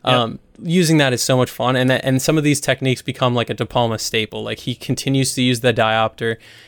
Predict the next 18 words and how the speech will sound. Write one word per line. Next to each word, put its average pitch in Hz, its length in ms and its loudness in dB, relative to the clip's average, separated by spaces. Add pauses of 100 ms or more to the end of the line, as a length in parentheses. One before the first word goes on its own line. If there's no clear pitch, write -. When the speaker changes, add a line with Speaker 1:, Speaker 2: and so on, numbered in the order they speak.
(100)
Speaker 2:
Uh, 113 240 4
the 117 120 -4
split 131 360 0
screen 135 320 0
that 127 100 2
I've 120 140 4
mentioned 120 500 -2 (300)
is, 120 180 0
like, 113 180 2
a, 107 160 -2 (500)
that's 120 200 -2
a 123 60 4
hallmark 117 420 0
of 117 100 -2
a 117 80 0
De 113 100 -6
Palma 117 300 0
film, 113 340 -6